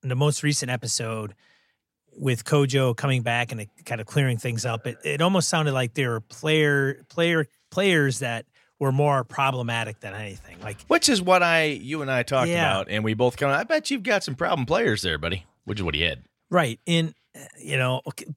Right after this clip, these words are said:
Speaker 1: but it's funny because Ray says, um, "But of course, that's the point. Totally agree. Blah, blah. Is that there is a time and place for letting players, or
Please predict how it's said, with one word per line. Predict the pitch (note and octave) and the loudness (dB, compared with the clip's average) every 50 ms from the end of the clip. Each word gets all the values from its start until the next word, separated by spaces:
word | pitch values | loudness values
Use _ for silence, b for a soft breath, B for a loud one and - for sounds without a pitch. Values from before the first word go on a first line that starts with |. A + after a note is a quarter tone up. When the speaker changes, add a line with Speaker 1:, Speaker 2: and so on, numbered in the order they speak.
| - | -8
Speaker 1:
but | D3+ C#3+ E3+ E3 - - | -2 0 0 0 0 -2
it's | - E3 D3 - - - - | -4 -4 -2 -4 -6 -8 -8
funny | - - F3+ F#3+ F3 | -4 -2 0 0 0
because | D3 D3+ C#3+ D#3 C#3 B2 C#3 | 0 0 0 0 0 0 0
Ray | C#3+ D3+ D3+ | 0 0 0
says, | D3 - D3 B2+ A#2 A#2 A2+ A2 - - _ _ _ _ _ _ _ _ _ _ _ _ _ _ _ _ _ - | 0 -2 -4 -4 -4 -4 -6 -8 -10 -12 _ _ _ _ _ _ _ _ _ _ _ _ _ _ _ _ _ -2
um, | C#3 C3 B2 A#2+ A#2 A#2 A2+ A2+ A2+ - _ | 0 0 2 2 0 0 -2 -4 -6 -10 _
"But | - C3 D3+ D#3+ | -6 -2 -2 -2
of | C#3 - | -2 -2
course, | - - E3 D3+ D3 - | 0 2 2 2 2 0
that's | - C#3 B2 - | -2 -6 -6 -8
the | - | -10
point. | - - C#3+ C3 B2+ A#2 - | -8 -6 -4 -4 -4 -2 -2
Totally | D3 D3 C#3+ C#3 C#3 | 0 0 2 2 0
agree. | B2+ B2+ C3 B2+ B2+ B2 B2 | 0 -2 -2 0 0 0 -2
Blah, | B2 C3 C3 C#3 C#3+ C3+ | -2 0 0 2 2 2
blah. | B2+ B2+ A#2+ A2+ B2 | 0 -2 -4 -6 -6
Is | C#3 B2+ | -4 -2
that | C#3+ E3+ E3+ D#3 - | 0 0 0 0 2
there | E3+ E3 D#3+ D3 | 2 4 4 4
is | C#3 B2 | 2 0
a | C#3+ C3+ | -4 -8
time | - - - D#3+ G3 A3 | -10 -8 -6 -4 -2 -2
and | G#3 F#3 | -2 -4
place | - - D3+ D3+ - | -2 -2 -2 -2 -2
for | - - B2 | -4 -6 -4
letting | C3 C#3+ D3+ D3+ C#3+ | -2 0 0 -2 -2
players, | - - C3 B2+ B2 A#2+ A#2+ A2+ - - - | -4 -4 -2 -2 -2 -2 -2 -4 -8 -10 -10
or | A#2+ C#3+ | -10 -10